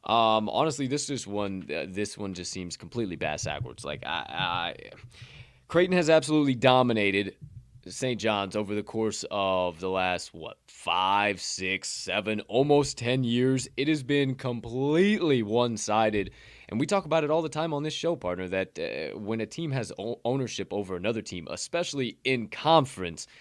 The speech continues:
you can't help but just to keep back in that trend of rock and roll. So there ain't much for me, man. I think the Blue Jays are, are one hell of a tournament team. You know, I've said it on this show plenty of times. I think that they are a great March Madness team. They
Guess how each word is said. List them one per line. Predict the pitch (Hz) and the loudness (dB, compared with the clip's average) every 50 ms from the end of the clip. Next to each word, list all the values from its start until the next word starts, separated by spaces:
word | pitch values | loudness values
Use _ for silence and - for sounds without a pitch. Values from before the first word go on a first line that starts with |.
| - - _ _ | -20 -20 _ _
you | 123 135 | -10 -6
can't | - 165 143 113 104 | -4 -4 -4 -2 0
help | 113 104 - - | -2 -2 -2 -2
but | 95 87 | -6 -8
just | 92 - - | -8 -10 -10
to | 95 | -10
keep | - - 107 98 | -8 -6 -6 -4
back | - 92 92 95 - | 0 0 0 0 0
in | 95 | -2
that | 90 85 - | -6 -6 -6
trend | - - 107 95 85 | -4 -4 -4 -4 -4
of | 76 80 | -2 0
rock | 90 95 92 - | 2 2 2 0
and | 78 78 76 | -4 -6 -4
roll. | 87 92 92 85 80 | -2 0 0 0 -2
So | - - 107 98 90 - - - - - - - - - _ - | -2 0 0 2 0 0 -6 -12 -20 -20 -20 -20 -20 -20 _ 2
there | - 151 196 226 | 6 8 10 10
ain't | 233 208 | 10 10
much | 165 170 185 175 - | 8 8 6 6 4
for | 135 131 | 0 -2
me, | 127 135 151 151 | 0 2 2 2
man. | 135 120 117 110 104 | 2 2 2 2 0
I | - - 117 131 | 0 0 0 0
think | 180 175 139 | 0 -2 -2
the | 135 | -2
Blue | 107 123 131 131 | -2 -2 -2 -2
Jays | 127 113 127 123 117 113 107 87 - - - - | 0 0 0 0 0 0 -2 -4 -8 -12 -8 -2
are, | - 110 101 92 60 | 0 0 0 0 0
are | 82 101 101 101 98 95 95 98 - | 0 0 0 0 0 0 0 -2 -4
one | 98 101 107 113 104 | -4 -4 -2 -2 -2
hell | 95 107 107 | 0 -2 -2
of | 113 98 | -2 -2
a | 98 | -2
tournament | - 107 107 104 101 104 98 | -4 -4 -4 -4 -4 -4 -4
team. | - 110 110 107 101 98 | -4 -4 -4 -2 -2 -2
You | 95 110 120 | -2 -2 -2
know, | 127 127 120 120 120 110 | 0 2 4 4 4 4
I've | 73 104 107 | 2 2 0
said | - 117 110 95 | -2 -4 -2 -2
it | |
on | 101 95 92 90 | -2 -2 -2 -2
this | 95 101 - | -2 -4 -2
show | - 104 95 | -2 -2 -4
plenty | 90 - - 90 87 92 92 | -4 -4 -6 -6 -6 -4 -6
of | 92 | -6
times. | - 98 95 98 98 95 87 - - - | -4 -2 -2 -2 -2 -4 -6 -10 -10 -4
I | 87 90 104 104 | 0 2 2 2
think | - - 107 95 | 0 -4 -6 -6
that | 95 85 | -6 -4
they | - 101 98 | -2 -2 0
are | 95 92 90 | 0 0 -2
a | 85 82 | -4 -6
great | 82 78 95 85 82 85 90 101 104 - | -8 -12 -14 -12 -10 -6 -6 -6 -6 -4
March | 104 101 101 92 95 | -4 -4 -4 -4 -4
Madness | 92 92 95 95 95 92 - | -2 -2 -2 -2 -4 -6 -8
team. | - 98 98 92 | -8 -8 -6 -6
They | 92 85 - | -6 -6 -8